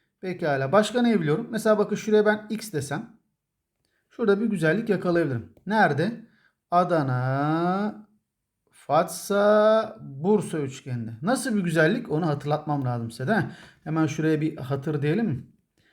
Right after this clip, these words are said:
Neyi hatırlayacağız? Bir paralel kenarda şöyle köşelerden karşı kenara üçgen çizerseniz burası ne oluyordu arkadaşlar? Bizim paralel kenarın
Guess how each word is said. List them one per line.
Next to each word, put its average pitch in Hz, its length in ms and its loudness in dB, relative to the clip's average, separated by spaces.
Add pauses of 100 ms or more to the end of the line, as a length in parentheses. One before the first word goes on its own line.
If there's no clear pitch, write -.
(300)
Neyi 160 160 6
hatırlayacağız? 175 840 0
Bir 220 200 -4
paralel 151 480 2
kenarda 139 640 -2 (360)
şöyle 170 520 0
köşelerden 165 840 0
karşı 156 440 0
kenara 151 360 -2
üçgen 151 480 -6
çizerseniz 143 760 -2
burası 175 420 2
ne 190 40 2
oluyordu 185 340 2
arkadaşlar? 147 640 0
Bizim 147 320 -4
paralel 160 480 2
kenarın 180 500 0